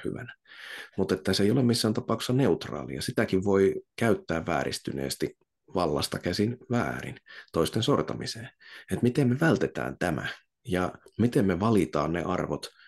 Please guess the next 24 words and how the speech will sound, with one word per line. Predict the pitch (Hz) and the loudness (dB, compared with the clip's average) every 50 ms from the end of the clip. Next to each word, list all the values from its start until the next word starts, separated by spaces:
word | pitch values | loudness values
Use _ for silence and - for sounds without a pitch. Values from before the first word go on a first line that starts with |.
| _ _ - | _ _ -4
jotka | 92 82 - - 92 85 - - _ _ _ _ _ _ _ _ | -2 -2 -2 -2 -2 -2 -4 -6 _ _ _ _ _ _ _ _
me | - - | -2 0
otetaan | - 110 92 - - 62 67 | 0 0 0 0 -2 -6 -4
käyttöön, | 73 80 - - 95 95 | -6 -8 -4 -4 -2 -2
koska | 92 - - 104 | -2 -2 0 0
ne | 110 117 | 2 2
on | 120 | 2
kuitenkin | 123 165 151 120 98 98 95 87 | 4 4 4 4 2 2 0 2
valittava. | 85 82 73 69 - _ - 73 62 - - - _ _ _ - - - - - - - - _ - | 2 0 0 -2 -4 _ -10 -10 -10 -10 -14 -18 _ _ _ -20 -20 -20 -20 -20 -20 -20 -14 _ 0
Niin | 101 98 98 - - _ _ _ - - - - - | 0 0 0 0 -4 _ _ _ -20 -20 -16 -10 -4
ehkä | - 107 - - 131 | -4 -4 -2 -2 -2
tästä, | 120 - 139 135 - - 104 - - _ | 0 2 0 0 0 -2 -4 -4 -4 _
tästä | 131 123 123 - - | -2 -2 0 -2 -2
käsin | - 92 90 92 90 85 92 | -2 -2 0 0 0 0 2
voi | 92 85 85 82 67 | 2 4 4 2 2
lähteä | 90 87 - - 87 92 | -2 -4 -4 -4 -2 0
liikkeelle, | 92 92 82 - - - 85 82 | 2 2 2 2 0 -2 -2 -2
että | 80 - - 101 - - - | -2 -2 -6 -6 -6 0 2
huomaatko, | 131 147 117 92 80 80 - - - 82 - - _ _ _ _ - | 2 4 4 2 2 0 -4 -4 -6 -6 -6 -6 _ _ _ _ -6
että | - 80 - - _ - 95 85 - - _ _ _ _ _ _ _ _ _ _ _ _ - - 123 101 | -6 -6 -6 -8 _ -4 -2 -2 -2 -6 _ _ _ _ _ _ _ _ _ _ _ _ -16 -12 -6 -2
vaikka | 95 92 90 - - - 87 - - 104 127 | 0 0 0 -2 -4 -4 -4 -4 -2 0 2
julistat | 131 131 123 101 - - 85 82 - - - - - _ _ _ _ _ _ _ _ - | 4 4 4 4 2 0 -2 -4 -4 -8 -12 -12 -16 _ _ _ _ _ _ _ _ 0
neutraaliutta, | 92 98 92 82 - - - 82 80 82 82 82 80 80 - _ - 87 - - _ _ _ _ _ | 2 2 4 2 2 0 0 0 0 0 0 0 0 -2 -2 _ -4 -4 -4 -6 _ _ _ _ _
niin | 101 98 95 98 95 | 0 2 2 2 2